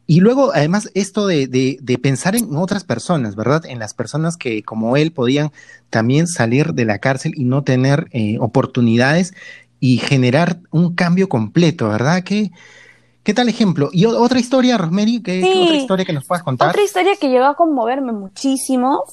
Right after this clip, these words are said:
Speaker 2: fue de una mujer latina, una colombiana, que
Speaker 1: Ujú.
Speaker 2: justamente llega a los Estados Unidos con el sueño de salir adelante. Eh, ella inició como mesera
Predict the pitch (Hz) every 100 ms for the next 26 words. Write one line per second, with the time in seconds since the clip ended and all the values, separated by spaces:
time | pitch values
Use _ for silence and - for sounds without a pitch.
0 | - 254 262 269 269 269 226 247 247 233
1 | 226 247 240 254 453 _ - 233 247 247
2 | 220 202 196 240 233 226 254 - 240 -
3 | 220 269 254 254 247 277 277 240 247 302
4 | 330 254 214 - 277 285 - 233 240 247
5 | 330 - - - - - - 262 254 233
6 | - 294 311 330 294 220 220 233 240 202
7 | 202 196 196 214 - _ _ _ _ _
8 | 233 220 214 262 254 277 269 233 240 254
9 | 254 254 240 196 - 226 220 254